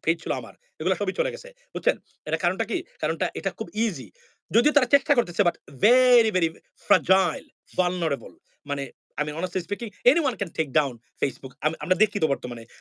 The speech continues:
যা হচ্ছে, যদিও তারা চেষ্টা করতেছে, আগের চেয়ে অনেকগুলা ভালো, কিন্তু তারপরেও ফ্র্যাজাইল। একমাত্র রিলায়েবল প্লা-, প্ল্যাটফর্ম হলো দশ জন মানুষের যদি আপনার লাইভ দেখে YouTube, you can survive on YouTube,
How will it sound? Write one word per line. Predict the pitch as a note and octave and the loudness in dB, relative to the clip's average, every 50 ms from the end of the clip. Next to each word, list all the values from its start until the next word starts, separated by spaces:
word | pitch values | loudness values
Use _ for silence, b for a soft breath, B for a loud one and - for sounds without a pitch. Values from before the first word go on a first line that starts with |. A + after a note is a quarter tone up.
| B B | B B
যা | D#3 C#3+ | 0 0
হচ্ছে, | C3+ B2+ - A#2 - C#3+ B2+ b b b | 0 -2 -8 -8 -8 -8 -8 b b b
যদিও | C#4+ D4 D4+ | -2 0 2
তারা | A#3 C4 A#3 | 2 2 2
চেষ্টা | - B3 B3 - C4+ | 2 0 0 0 -2
করতেছে, | A#3 G#3 - - G3+ | -4 -4 -4 -4 -4
আগের | F#3 G3 A#3+ | 0 -2 0
চেয়ে | - - A#3 | 2 2 2
অনেকগুলা | G#3+ A3 F#3+ G3+ F#3 D#3 | 2 2 2 2 2 4
ভালো, | D3 - - B3 | 4 2 0 0
কিন্তু | - _ _ - - - F#3 C#3+ F3 G3+ | -2 _ _ -20 -14 -8 -8 -4 -4 -4
তারপরেও | - - G#3+ B3 - - A3+ F#3+ | 0 2 2 4 4 4 2 2
ফ্র্যাজাইল। | - D#3 C#3 C#3 B2+ G#2 - _ _ _ - | 2 0 2 0 0 -2 -2 _ _ _ 2
একমাত্র | - A#3+ B3+ - _ - A3 A#3 C4 C#4 - - C#4 B3 | 4 4 4 2 _ -2 2 4 4 4 4 4 2 4
রিলায়েবল | G#3+ G#3 F#3+ F#3 F3 E3+ E3 | 6 6 6 6 4 2 0
প্লা-, | C#3 - - D3 C#3 | -4 -4 -6 -6 -6
প্ল্যাটফর্ম | _ - D#3+ D3+ - F3 F3+ | _ -4 -4 -4 -4 -4 -4
হলো | F#3 G3 F#3 b b b b D3 | -2 -2 -4 b b b b -4
দশ | C3+ - A#3+ A#3+ A#3 - - E3 | 2 2 2 2 2 -6 -2 4
জন | D#3 D4 D4+ | 4 4 4
মানুষের | C#4 C4+ A#3+ G#3 - B3 G3+ | 4 0 -4 -4 -4 -6 -4
যদি | G#3 F#3 F#3+ | 0 2 2
আপনার | E3 - F#3 F3 E3 | 2 0 -2 -4 -2
লাইভ | D#3 D3 D3+ D3+ | -2 -2 -2 -2
দেখে | D#3+ F#3 F#3+ A#3+ B3+ B3 b b b b - D#3 | -4 -4 0 0 0 0 b b b b -8 -2
YouTube, | G#3+ C#4 C#4 D#4+ E4+ E4+ - _ _ _ - | 0 2 4 4 4 4 2 _ _ _ -14
you | F3+ F3 | -10 -6
can | - F#3+ E3+ - | -6 -4 -2 0
survive | F#3 D3+ C#3 D3+ D#3 D#3 C#3+ | 0 0 0 0 0 0 -2
on | C3+ C#3 | -4 -8
YouTube, | - - B2 - A#2+ | -10 -12 -16 -16 -16